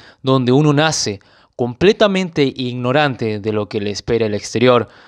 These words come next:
Dependiendo del nivel al que le toca vivir, en la vida estará con varios niveles en los cuales deberá aprender a vivir.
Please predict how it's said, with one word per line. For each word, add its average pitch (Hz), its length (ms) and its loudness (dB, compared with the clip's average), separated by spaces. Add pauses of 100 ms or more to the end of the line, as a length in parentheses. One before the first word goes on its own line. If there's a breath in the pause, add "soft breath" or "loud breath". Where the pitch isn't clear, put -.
(160 soft breath)
Dependiendo 180 680 2
del 151 260 4
nivel 123 500 2 (220)
al 101 140 -16
que 110 100 -14
le 101 100 -12
toca 110 280 -6
vivir, 127 480 2 (580 soft breath)
en 131 220 -4
la 131 140 2
vida 135 440 2
estará 131 800 -2 (140)
con 107 260 -6
varios 139 360 2
niveles 127 600 0 (120)
en 120 160 -8
los 123 140 -4
cuales 123 400 2
deberá 117 400 2
aprender 107 640 -4
a 101 60 0
vivir. 120 520 0